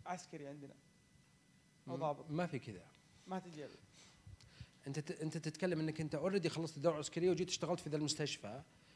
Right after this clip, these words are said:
Speaker 2: والمستشفى ده عنده بروجرام أورثوبيديك،
Speaker 1: لا،
Speaker 2: كذا؟
Speaker 1: قبل الدورة العسكرية أتكلم. أنا خلصت
Speaker 2: لا، لا، لا.
Speaker 1: الانترنشيب.
Speaker 2: أيوه، ال-، ما حد يكلمك على أورثوبيديك. لكن ي-، يصير أحيانا بعض السنوات إنه مثلا الخدمات الطبية بالقوات المسلحة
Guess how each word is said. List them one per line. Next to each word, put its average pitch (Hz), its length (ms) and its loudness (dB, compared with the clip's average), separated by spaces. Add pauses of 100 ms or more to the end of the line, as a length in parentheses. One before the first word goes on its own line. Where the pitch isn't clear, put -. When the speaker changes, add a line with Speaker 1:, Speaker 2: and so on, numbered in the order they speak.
Speaker 2:
والمستشفى 151 460 2
ده 175 100 8
عنده 160 220 4
بروجرام 170 600 2 (180)
أورثوبيديك، 147 480 0
Speaker 1:
لا، - 80 -14
Speaker 2:
كذا؟ 151 240 2
Speaker 1:
قبل 202 300 -4
الدورة 196 220 0
العسكرية 156 400 -2
أتكلم. 143 320 -14 (120)
أنا 160 200 2
خلصت 196 240 2
Speaker 2:
لا، 277 40 6
لا، 302 60 6
لا. 302 60 4
Speaker 1:
الانترنشيب. 190 340 2 (720)
Speaker 2:
أيوه، 170 400 -2
ال-، 180 220 -4
ما 240 260 2
حد 170 200 2
يكلمك 156 380 0
على 117 100 -2
أورثوبيديك. 117 580 -6 (500)
لكن 185 340 12 (680)
ي-، 262 80 -10 (320)
يصير 294 340 8
أحيانا 185 300 2
بعض 131 220 -2
السنوات 123 720 -2 (500)
إنه 156 340 0
مثلا 156 400 -4
الخدمات 170 460 0
الطبية 135 400 -2
بالقوات 139 400 4
المسلحة 135 640 -2